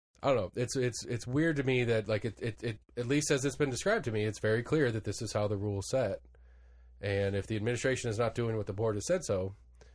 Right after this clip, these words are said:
'cause it gets to this whole mess, it's like everybody's shitting on the school board for their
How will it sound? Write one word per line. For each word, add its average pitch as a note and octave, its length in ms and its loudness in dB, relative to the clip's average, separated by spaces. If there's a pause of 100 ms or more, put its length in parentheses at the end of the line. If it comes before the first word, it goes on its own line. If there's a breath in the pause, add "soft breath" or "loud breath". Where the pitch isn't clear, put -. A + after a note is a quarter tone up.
'cause B2 160 0
it C3 60 2
gets C3+ 180 2
to C#3 80 2
this B2+ 140 0
whole A2+ 360 2
mess, A#2 360 0
it's G#2 100 -6
like G#2 120 0
everybody's G#2+ 540 0
shitting A#2+ 240 -6
on A2 60 -4
the G#2 60 -6
school F3 240 -2
board G#2+ 240 0
for G#2 160 0
their G2+ 260 0